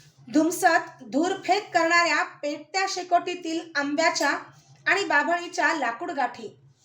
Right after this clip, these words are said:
पागे पागेत जनावरांच्या तोंडून सुद्धा गारठ्याने फुटणारे फव्वारते वाफारे, ऊरफोडी धाव घेऊन मुलुखभरातून गोळा केलेल्या खराब पेश ठेवताना गडथंडीने लटलट कापणारे,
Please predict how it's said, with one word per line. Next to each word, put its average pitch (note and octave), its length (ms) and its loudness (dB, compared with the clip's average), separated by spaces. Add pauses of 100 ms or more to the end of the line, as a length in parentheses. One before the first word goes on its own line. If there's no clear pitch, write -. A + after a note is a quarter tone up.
(640)
पागे B3 320 0
पागेत C4 560 -4 (500)
जनावरांच्या F#4 720 2
तोंडून E4+ 460 -4
सुद्धा E4 340 0 (120)
गारठ्याने D#4+ 560 -4
फुटणारे E4 560 -2 (180)
फव्वारते D4+ 540 0
वाफारे, C4+ 540 0 (1120)
ऊरफोडी C4+ 600 0
धाव B3+ 340 0
घेऊन C4 380 -2
मुलुखभरातून E4+ 760 0
गोळा C#4+ 300 2
केलेल्या D#4+ 500 -4 (120)
खराब E4 260 0 (160)
पेश B3 260 -6
ठेवताना D#4+ 580 -2
गडथंडीने D#4 680 -2
लटलट D4 300 2 (120)
कापणारे, D#4+ 460 0